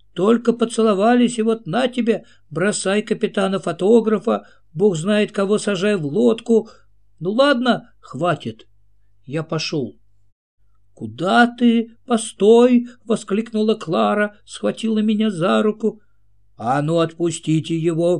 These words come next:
послышался грозный голос, и, тупо топая болотными сапогами из-за забора, вырвался капитан-фотограф.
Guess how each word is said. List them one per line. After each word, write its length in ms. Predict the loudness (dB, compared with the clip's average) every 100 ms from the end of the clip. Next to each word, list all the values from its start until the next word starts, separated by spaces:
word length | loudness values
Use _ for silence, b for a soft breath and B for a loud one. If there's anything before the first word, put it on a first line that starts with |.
| -4
послышался 720 | -14 -10 -6 -4 -4 -6 -6
грозный 540 | -6 -4 -2 -4 -6 -6
голос, 500 | -2 -2 -4 -8 -18 _ _ _ -12
и, 140 | -12
тупо 460 | -10 -10 -8 -8 -8
топая 520 | -4 -4 -4 -6 -4
болотными 640 | -2 -2 -2 -6 -10 -10
сапогами 720 | -10 -8 -8 -6 -4 -4 -4 -8
из-за 460 | -10 -8 -6 -6
забора, 720 | -4 -4 -2 -2 -2 -2 -4 b b b
вырвался 720 | -18 -4 -2 -2 -4 -8 -8 -10
капитан-фотограф. 1120 | -8 -8 -6 -6 -6 -10 -4 -4 -2 -6